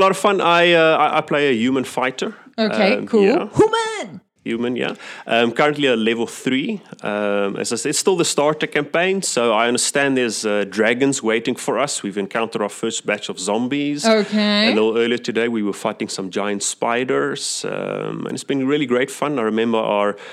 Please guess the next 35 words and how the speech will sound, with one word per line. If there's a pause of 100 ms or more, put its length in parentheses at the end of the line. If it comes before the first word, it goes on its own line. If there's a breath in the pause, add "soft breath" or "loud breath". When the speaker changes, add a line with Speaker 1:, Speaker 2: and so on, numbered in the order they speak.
(340 loud breath)
Speaker 1:
our
first,
uh,
campaign,
we
were
so,
you
know,
n-,
having
never
really
played
a
tabletop
R
P
G
before,
we
were
so
wary
about, (180)
you
know,
leaving
something
out.
We
wanted
to
explore
everything.